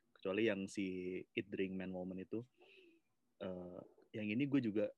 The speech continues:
eh, juga rada-rada lupa. Gue cuma inget, pokoknya dia di, apa,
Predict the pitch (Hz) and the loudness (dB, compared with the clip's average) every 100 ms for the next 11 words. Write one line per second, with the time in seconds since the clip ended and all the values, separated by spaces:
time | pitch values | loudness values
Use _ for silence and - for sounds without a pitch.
0 | _ _ _ _ _ _ _ _ 95 90 | _ _ _ _ _ _ _ _ -12 -10
1 | - _ _ - 107 101 98 98 98 95 | -12 _ _ -8 -4 0 2 2 2 0
2 | 98 98 120 110 127 120 107 104 113 - | -2 -2 -4 0 0 0 0 0 -2 -4
3 | _ _ _ _ _ _ _ _ _ _ | _ _ _ _ _ _ _ _ _ _
4 | _ _ _ _ _ - 113 131 139 127 | _ _ _ _ _ 0 4 6 8 8
5 | 139 135 - 110 107 107 107 107 107 104 | 8 6 2 -6 0 4 6 8 8 6
6 | 104 104 - _ _ _ _ _ _ _ | 4 2 -4 _ _ _ _ _ _ _
7 | - 107 139 | -14 -8 -6